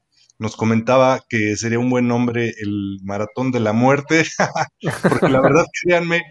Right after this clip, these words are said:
que va a ser una cosa, eh, bueno, fue el año pasado una cosa de locos, la verdad estuvo muy, muy bueno, y yo creo que es el maratón sobre asfalto más complicado al que se pueden enfrentar,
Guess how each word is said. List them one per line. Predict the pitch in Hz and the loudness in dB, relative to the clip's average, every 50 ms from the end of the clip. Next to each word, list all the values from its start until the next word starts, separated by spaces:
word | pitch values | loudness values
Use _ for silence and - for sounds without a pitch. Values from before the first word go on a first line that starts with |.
| _ _ _ _ _ _ _ | _ _ _ _ _ _ _
que | - 117 117 | -2 2 4
va | 120 | 4
a | 135 | 4
ser | 131 147 147 | 2 2 0
una | 147 147 135 127 | 0 0 -2 -2
cosa, | - 127 131 127 - 135 131 131 - - _ - | -2 -4 -4 -2 0 0 0 -2 -2 -6 _ -10
eh, | 107 98 92 95 95 92 92 - - _ - | -10 -10 -10 -10 -14 -16 -16 -18 -16 _ -2
bueno, | 131 135 147 139 113 | 0 0 0 0 -2
fue | - - 143 175 | 0 2 4 4
el | 202 208 | 6 6
año | 185 185 185 185 - | 4 4 2 0 0
pasado | 185 - - 139 139 | -2 -2 0 0 0
una | 143 135 123 | 0 -2 -4
cosa | - 123 113 127 131 | -6 -8 -6 -4 -4
de | 107 92 | -4 -4
locos, | 92 92 92 92 - 113 110 117 | -4 -6 -6 -8 -10 -12 -8 -6
la | 110 | -6
verdad | - - 95 101 104 | -4 -4 -4 -6 -6
estuvo | - - - 101 101 92 | -6 -8 -8 -8 -6 -4
muy, | 95 95 95 101 107 113 113 113 110 - _ _ _ _ _ _ | -4 -4 -2 0 2 2 2 0 -2 -8 _ _ _ _ _ _
muy | - 104 110 113 | -2 2 4 4
bueno, | 113 113 117 117 113 123 151 185 - - _ _ _ _ _ _ _ _ | 4 6 4 4 4 4 2 0 -4 -10 _ _ _ _ _ _ _ _
y | - 110 | -6 -2
yo | 107 139 139 | 0 0 2
creo | 160 156 156 | 2 2 2
que | 160 160 | 2 2
es | 151 | 2
el | 151 135 | 4 4
maratón | 131 120 113 107 - 139 143 151 147 147 147 _ | 4 4 2 0 2 2 2 2 2 0 -4 _
sobre | - - - 117 104 104 101 | -8 -6 -2 0 0 0 -2
asfalto | - - 127 127 123 120 - 139 139 135 - _ | -2 -2 -2 -2 -2 -2 -2 -2 -2 -2 -4 _
más | 110 110 113 117 120 123 120 - | -4 -2 -2 0 0 0 -2 -2
complicado | - 120 107 95 98 - - 110 113 | -4 -6 -6 -6 -8 -6 -4 -2 -2
al | 107 | -2
que | - 101 | -4 -8
se | 90 92 | -12 -14
pueden | - - 107 107 107 | -8 -6 -4 -4 -4
enfrentar, | 101 92 - 95 95 92 92 - 117 143 | -6 -8 -8 -8 -8 -8 -4 -4 -4 -4